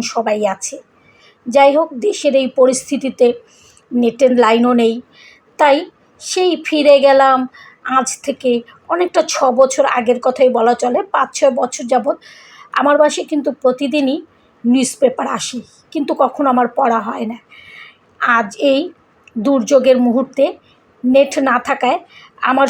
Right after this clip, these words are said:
সঙ্গী হয়েছে সেই সকালবেলা পুরোনো দিনের মতো এক কাপ কফি, নিউজপেপার আর টেলিভিশন।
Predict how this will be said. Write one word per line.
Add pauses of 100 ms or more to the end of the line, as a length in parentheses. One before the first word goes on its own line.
(140)
সঙ্গী
হয়েছে (440)
সেই (140)
সকালবেলা (500)
পুরোনো (100)
দিনের (100)
মতো (680)
এক (160)
কাপ (180)
কফি, (1300)
নিউজপেপার (840)
আর (120)
টেলিভিশন।